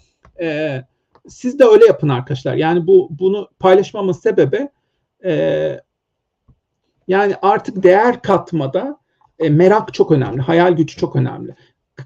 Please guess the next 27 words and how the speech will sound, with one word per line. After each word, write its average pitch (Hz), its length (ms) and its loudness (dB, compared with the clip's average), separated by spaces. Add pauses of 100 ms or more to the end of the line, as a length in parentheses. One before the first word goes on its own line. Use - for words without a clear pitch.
k-, - 240 -6
soru 226 340 4
sormak 170 460 2
çok 156 160 -6
önemli. 104 380 -8
Ben 247 240 2
bir 311 40 2
soru 330 260 4
sordum 143 420 0
bu 151 60 -4
sabah 135 360 -2
mesela 147 320 -8
kahvemi 175 420 2
içerken. 165 420 -8 (200)
İki - 220 -4
bin 262 80 0
on 240 220 0
dört, - 220 4
iki - 220 -8
bin 220 100 -4
yirmi 165 200 -2
dört, 247 160 2
iki 247 220 -4
bin 247 80 -4
otuz 208 320 -4
dört. - 240 -2
Bunları 247 440 -4